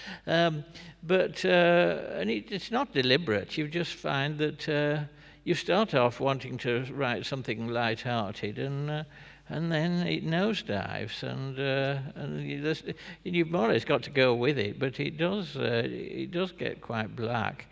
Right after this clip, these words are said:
Um, but, uh, I always have difficulty thinking of plots. I've always had that problem, and, uh, I can write quite chirpy dialogue,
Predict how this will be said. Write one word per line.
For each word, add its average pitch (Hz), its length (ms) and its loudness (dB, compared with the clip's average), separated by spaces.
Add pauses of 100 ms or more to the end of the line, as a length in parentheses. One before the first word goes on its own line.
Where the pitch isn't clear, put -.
(360)
Um, 147 760 0 (100)
but, 160 460 0
uh, 151 380 4 (520)
I 190 140 6
always 202 200 8
have 180 140 2
difficulty 156 400 2
thinking 143 360 -2
of - 180 -4
plots. - 480 -2
I've 120 140 -2
always 139 320 0
had 98 180 -4
that 98 220 -4
problem, 104 420 -6
and, 120 260 -4
uh, 120 100 -2 (340)
I 143 80 0
can 151 180 -2
write 190 640 2 (180)
quite 165 320 2
chirpy 143 400 4
dialogue, 110 640 0